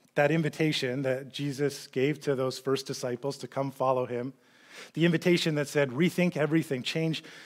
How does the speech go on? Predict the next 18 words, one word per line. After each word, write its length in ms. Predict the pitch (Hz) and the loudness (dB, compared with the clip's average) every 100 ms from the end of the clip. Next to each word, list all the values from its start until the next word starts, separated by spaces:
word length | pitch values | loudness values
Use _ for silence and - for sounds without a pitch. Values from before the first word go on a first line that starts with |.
| - | -8
and 160 | 143 131 | -6 2
go 200 | 151 151 | 4 4
beyond 420 | 151 151 165 143 | 4 4 4 4
your 140 | 151 | -2
current 360 | 151 - 160 135 | -2 0 2 4
mind 300 | 147 160 147 | 4 6 6
about 180 | 139 131 | 2 4
how 100 | 151 | 4
you 180 | 147 | 2
think 260 | 131 151 143 | 0 -2 0
the 80 | 135 | -4
world 420 | 117 147 147 143 - - - | 2 4 6 4 -4 -18 -4
operates," 560 | 147 156 - 135 127 - | 4 4 4 2 0 0
wasn't 300 | 143 160 151 | 0 2 0
just 160 | 156 | -2
a 80 | 147 | -2
one-time 540 | 127 147 165 156 143 147 | 0 0 0 2 0 0
invitation 640 | 147 139 - 151 - 139 | -2 -2 -2 -2 0 -4